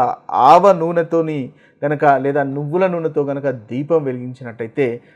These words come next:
తద్వారా కూడా ఈ శ్రావణ మాసంలో మీకు చాలా చక్కగా ఉంటుంది. అప్పుల బాధలు తొలగిపోయి ఐశ్వర్య ప్రాప్తి అనేది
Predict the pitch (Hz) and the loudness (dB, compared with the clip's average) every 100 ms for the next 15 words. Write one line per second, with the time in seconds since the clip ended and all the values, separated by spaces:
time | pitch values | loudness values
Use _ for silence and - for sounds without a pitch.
0 | _ - 135 139 151 156 147 143 143 131 | _ -8 -6 0 2 2 -2 0 2 2
1 | 123 127 123 - 120 127 180 156 139 131 | -4 -10 -12 -12 -2 0 2 0 -2 -4
2 | 127 135 139 139 120 135 _ _ 123 - | -4 -4 -4 -4 -4 -10 _ _ -18 -10
3 | 127 127 - - 143 160 147 156 156 175 | -8 -6 -8 -6 0 0 0 -4 -6 -8
4 | - _ _ 113 - 185 180 160 131 127 | -14 _ _ -10 -6 0 2 0 0 -2
5 | 139 156 151 151 143 135 151 156 151 156 | 0 0 0 -6 -8 -6 -6 -2 -2 0
6 | 165 165 _ _ 123 156 156 180 165 165 | -4 -8 _ _ -6 -6 -2 -2 0 0
7 | 151 - 131 127 127 139 120 117 131 143 | -2 -4 -2 -2 -2 -10 -8 -6 -4 -4
8 | 123 | -4